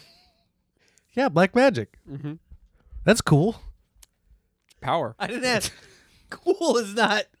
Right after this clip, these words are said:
Speaker 3: cool is not
Speaker 1: I don't know.
Speaker 3: what
Speaker 1: You said, "What were the best things about him?" He took an orphan under his wing,
Speaker 3: Okay, man.
Speaker 1: trained him
Speaker 3: I
Speaker 1: as an
Speaker 2: Mm-hmm.
Speaker 1: apprentice.
Speaker 3: So what you're saying is Dar-,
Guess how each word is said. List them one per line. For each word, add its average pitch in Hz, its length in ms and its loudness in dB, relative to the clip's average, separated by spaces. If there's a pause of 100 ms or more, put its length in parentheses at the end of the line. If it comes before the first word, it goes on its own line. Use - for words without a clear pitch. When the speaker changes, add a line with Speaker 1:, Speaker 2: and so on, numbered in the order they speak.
(180)
Speaker 3:
cool 294 460 -2
is 220 140 -6
not 220 180 0
Speaker 1:
I - 40 8
don't 285 120 6
know. 311 40 6
Speaker 3:
what 214 60 8
Speaker 1:
You 214 80 10
said, 202 160 10
"What 208 100 12
were 214 80 10
the 202 80 6
best 190 380 2
things 226 200 2
about 120 220 4
him?" 110 240 2 (1000)
He 165 100 8
took 170 140 10
an 170 60 8
orphan 156 340 8
under 180 240 6
his 180 160 6
wing, 196 300 2 (840)
Speaker 3:
Okay, 120 280 -10
man. 107 80 -12
Speaker 1:
trained 160 280 6
him 233 100 2
Speaker 3:
I 269 120 -4
Speaker 1:
as 147 160 -2
an 143 60 0
Speaker 2:
Mm-hmm. 139 80 0
Speaker 1:
apprentice. 170 640 -2 (340)
Speaker 3:
So - 140 -8
what 175 180 -2
you're 165 80 -10
saying 151 240 -4
is 131 140 -10
Dar-, 131 300 -4